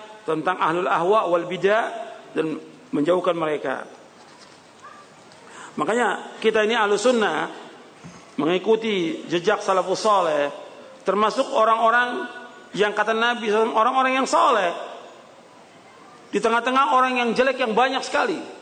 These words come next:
Nabi bersabda sallallahu alaihi wasallam, "Unasun salihuna fi unasi su'in katsir may ya'sim akthar mimma yuti'uhum." Orang-orang yang saleh yang berada di tengah banyaknya orang-orang yang jelek, orang yang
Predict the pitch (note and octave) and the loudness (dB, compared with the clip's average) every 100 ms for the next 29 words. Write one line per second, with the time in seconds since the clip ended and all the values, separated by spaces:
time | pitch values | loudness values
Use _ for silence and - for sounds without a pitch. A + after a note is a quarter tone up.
0 | - - - - - - - - - - | -20 -20 -20 -20 -20 -20 -20 -20 -20 -20
1 | - F#3+ G#3+ A3+ G#3+ B3 A#3+ G3+ G#3+ A#3 | -4 -4 -2 -2 0 2 2 2 2 4
2 | A#3+ G#3+ A#3+ - - - - - - - | 2 2 -4 -12 -16 -18 -20 -20 -20 -20
3 | - - - - - G3 B3+ A#3+ B3 G#3+ | -20 -20 -20 -4 2 2 2 0 0 0
4 | D#3+ C#3+ E3 - - - - - - A3 | 0 -6 -10 -16 -20 -20 -16 -10 0 4
5 | A#3 G#3 G3+ A#3 C4 A3+ G#3 A#3+ B3+ A#3 | 4 4 2 2 0 0 -2 -2 0 2
6 | A3+ B3 A3+ A3+ - C#4+ D4 A3 G#3 A3+ | 2 2 0 -4 -2 0 0 0 0 -2
7 | A3+ C#4 D#4 D#4 D4+ - - - - F#3+ | 0 2 2 2 0 -6 -12 -20 -6 -2
8 | G#3+ G#3+ F#3 - B3 A#3 A#3+ A#3+ G#3 G#3 | 0 0 -2 -2 0 0 0 0 0 0
9 | G#3 G3 F#3 F3+ F#3+ F#3 D#3 D3 A#2 - | 0 0 0 0 0 0 0 -2 -4 -12
10 | - - - - - G3 A3+ A#3+ B3 A#3 | -16 -20 -20 -6 0 2 4 2 2 0
11 | A#3+ C#4 B3 A3 A3+ A#3+ A#3+ A#3+ A#3 G#3 | 2 4 4 2 2 2 2 0 2 2
12 | A3+ A#3+ A#3+ B3+ A3 A#3+ A3+ A3 A3 G3+ | 0 0 0 2 4 4 2 2 0 2
13 | A#3 A3 - - - - - G#3+ A#3 | 2 0 -6 -12 -16 -8 2 4 4